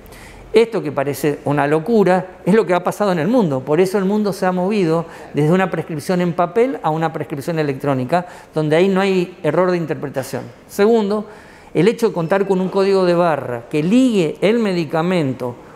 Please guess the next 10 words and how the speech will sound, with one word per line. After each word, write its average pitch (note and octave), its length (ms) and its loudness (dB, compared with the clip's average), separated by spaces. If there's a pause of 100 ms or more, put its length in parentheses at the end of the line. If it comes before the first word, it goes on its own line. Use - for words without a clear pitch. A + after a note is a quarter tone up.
(140)
con A3+ 200 4
la B3+ 60 6
indicación G3+ 680 0
de D#3 220 6
ese A3 220 0
paciente G3 440 -4
en F#3 120 -4
particular E3 760 -2 (460)
y F#3 160 0
con, G3+ 440 0